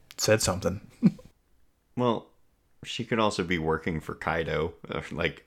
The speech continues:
Speaker 2: I don't know if that has any legs, but
Speaker 1: I mean,
Speaker 2: I can't think of how else you do a turnaround like this.
Speaker 1: I mean,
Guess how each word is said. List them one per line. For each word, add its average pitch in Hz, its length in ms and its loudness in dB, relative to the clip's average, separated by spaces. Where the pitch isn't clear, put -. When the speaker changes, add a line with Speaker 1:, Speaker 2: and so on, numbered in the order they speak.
Speaker 2:
I - 20 8
don't 143 140 12
know 117 140 12
if 95 40 6
that 110 280 8
has 98 380 6
any 104 260 2
legs, 92 480 2
but 87 340 -2
Speaker 1:
I - 20 -20
mean, 165 220 2
Speaker 2:
I 101 80 0
can't 98 320 2
think 104 240 0
of 90 320 2
how 104 240 4
else 98 240 4
you 90 60 0
do 90 200 2
a 85 60 4
turnaround 76 680 0
like 78 240 -2
this. 82 340 -6
Speaker 1:
I 170 60 -4
mean, - 340 -8